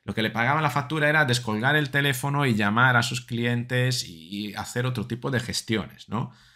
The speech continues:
Entonces, ¿el orden es importante?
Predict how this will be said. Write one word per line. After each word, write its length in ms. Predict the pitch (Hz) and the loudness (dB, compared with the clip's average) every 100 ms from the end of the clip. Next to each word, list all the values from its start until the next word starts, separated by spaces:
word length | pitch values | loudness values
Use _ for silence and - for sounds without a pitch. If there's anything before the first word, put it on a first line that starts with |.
| _ - _ | _ -20 _
Entonces, 840 | - 160 175 117 92 - - _ - | -2 2 2 4 2 2 -4 _ -2
¿el 160 | 131 151 | 0 2
orden 280 | 185 165 156 | 2 4 4
es 160 | 151 | 2
importante? 1040 | 147 127 135 131 175 165 - 98 85 - | 0 -2 -2 0 0 0 -2 -4 -4 -10